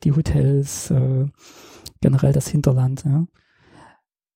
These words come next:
Wichtig zum Verständnis ist, dass kein Westdeutscher konnte in dieses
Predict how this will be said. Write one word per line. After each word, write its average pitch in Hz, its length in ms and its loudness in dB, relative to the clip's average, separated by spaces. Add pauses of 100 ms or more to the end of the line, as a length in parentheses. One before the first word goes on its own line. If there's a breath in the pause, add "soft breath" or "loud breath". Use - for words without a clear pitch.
(440)
Wichtig 190 540 0
zum - 140 -2
Verständnis 175 580 2
ist, - 260 -2
dass 147 240 2
kein 151 280 2
Westdeutscher 139 420 0
konnte 131 280 2
in 131 180 0
dieses - 480 -4